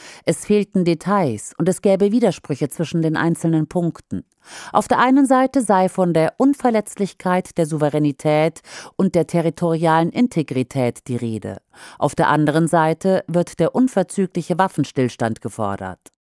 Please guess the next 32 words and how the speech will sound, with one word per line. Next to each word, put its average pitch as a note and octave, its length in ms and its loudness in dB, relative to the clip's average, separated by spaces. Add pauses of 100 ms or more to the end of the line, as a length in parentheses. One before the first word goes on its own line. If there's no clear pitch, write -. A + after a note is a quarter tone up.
(240)
Das F#3 180 0
bedeute, F3+ 800 2
dass F#3+ 180 0
man F#3+ 160 2
Russland F3 640 0
besetzte A3 540 0
Territorien G#3+ 760 0
überlassen B2+ 480 0
solle, G#2+ 380 -2 (380)
erklärte F3 480 0
Podoljak D#3+ 760 2
im D3 100 0
Interview A#3 520 2
mit A3+ 160 0
der F3+ 80 0
italienischen F3+ 580 -2
Zeitung E3+ 460 -2
Corriere D#3+ 560 2
della E3+ 240 0
Sera. A#2 480 -2 (720)
Der F#3 100 2
Konflikt F#3 560 -2
in F3 80 2
der D#3+ 160 2
Ukraine E3 640 0
könne E3 320 -2
nur A#3 400 2
unter A3+ 220 0
der G3+ 100 2
Bedingung F#3 500 0
gelöst F3+ 480 0
werden, F3 440 2